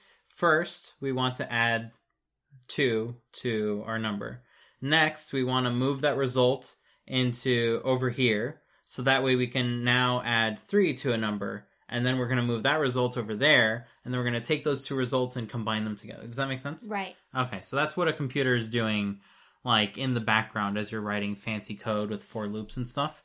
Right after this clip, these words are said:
Speaker 2: Mm-hmm.
Speaker 1: Uh, in the end, it's all a bunch of, like, those kinds of small instructions. And that's something called assembly. Now, the over there in my example, that's a place in memory.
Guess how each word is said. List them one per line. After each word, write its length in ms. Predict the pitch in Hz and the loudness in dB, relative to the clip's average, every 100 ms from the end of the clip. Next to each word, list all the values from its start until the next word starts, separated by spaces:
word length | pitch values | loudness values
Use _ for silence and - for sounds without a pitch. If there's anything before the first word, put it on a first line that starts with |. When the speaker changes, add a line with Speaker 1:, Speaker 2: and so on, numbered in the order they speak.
| 254 | -6
Speaker 2:
Mm-hmm. 360 | 233 226 214 | -2 0 2
Speaker 1:
Uh, 220 | 123 110 107 | 6 6 4
in 140 | 151 | 2
the 100 | 165 | 6
end, 180 | 156 151 | 6 6
it's 140 | 131 143 | 4 4
all 160 | 139 | 4
a 180 | 123 117 | 2 2
bunch 240 | 123 117 | 2 4
of, 440 | 120 107 101 - - | 2 0 -2 -10 -8
like, 300 | 113 101 104 | -4 -2 0
those 280 | 113 117 - | 0 0 -2
kinds 320 | 117 110 104 | -4 -2 -2
of 120 | 101 | -4
small 380 | - - 107 104 | -6 -4 -2 -2
instructions. 640 | 101 - 104 - 107 113 | -4 -4 -6 -6 -12 -12
And 120 | 113 120 | -6 -2
that's 160 | 123 | -2
something 260 | 127 120 113 | -4 -4 -4
called 280 | - 107 101 | -4 -4 -4
assembly. 520 | 98 110 104 101 104 - - - - _ _ _ - | -4 -4 -4 -6 -12 -14 -18 -20 -20 _ _ _ -2
Now, 220 | 135 135 | 4 4
the 180 | 123 - | 2 2
over 300 | 160 165 151 | 2 2 2
there 300 | 139 147 139 | 6 10 10
in 120 | 127 | 8
my 140 | 120 | 4
example, 560 | 120 117 131 156 123 117 | 2 2 0 0 0 -2
that's 500 | 117 123 120 - - | 2 0 0 -8 -8
a 160 | 127 127 | -2 -2
place 540 | 123 - 110 101 - | -2 -6 -4 -4 -6
in 160 | 127 143 | -8 -4
memory. 480 | 185 160 107 131 | -2 -2 -2 -8